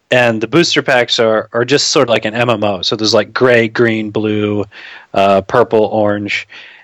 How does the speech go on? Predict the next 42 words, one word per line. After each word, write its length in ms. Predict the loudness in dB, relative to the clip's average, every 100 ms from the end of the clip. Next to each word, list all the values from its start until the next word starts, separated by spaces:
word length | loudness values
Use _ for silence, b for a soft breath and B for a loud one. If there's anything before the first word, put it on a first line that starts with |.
| -4
And, 360 | 0 0 0 -2
uh, 40 |
it 160 | -2 0
unlocks, 540 | 0 2 0 0 -6
like, 120 | -8
these 180 | -6 -6
cards. 720 | -2 2 4 4 2 -2 -2 -4 b b -6
And 100 | -4
the 80 |
cards 540 | -2 2 4 4 2 -4
can 160 | -4
either 220 | -2 -2 0
be 180 | -2
outfits 720 | 0 0 0 -2 -2 -2 -6
for 180 | -2 -2
your 180 | 0 0
golfer. 640 | 2 2 2 0 0 0 -6 B B
It 60 | -8
could 100 | 0
be 100 | 0
equipment. 580 | 2 0 2 2 0 -2 _ -6
So 420 | 0 2 2 0
your 240 | -2 -2
equipment 360 | 0 -2 -2 -4
is 100 | -4
divided 380 | 0 2 2 0
up 120 | -4
into 160 | -8
woods, 400 | -6 0 0 0
irons, 500 | -2 0 0 0 -4 0
wedges, 560 | 0 0 -2 -2 -2
putters, 640 | -2 0 2 2 0 -2
balls. 640 | -2 0 2 2 0 -2 -10 B B B B B
And, 340 | 0 2 2 2
um, 440 | 2 0 -6 -14 _ -18 -18 B B B _ _
each 260 | -2 0 0
of 140 | 0
the, 280 | 4 4 4
it's 160 | 2 2
almost 300 | 2 0 2
like, 280 | 0 2 2
um, 540 | 2 0 -4 -10 -14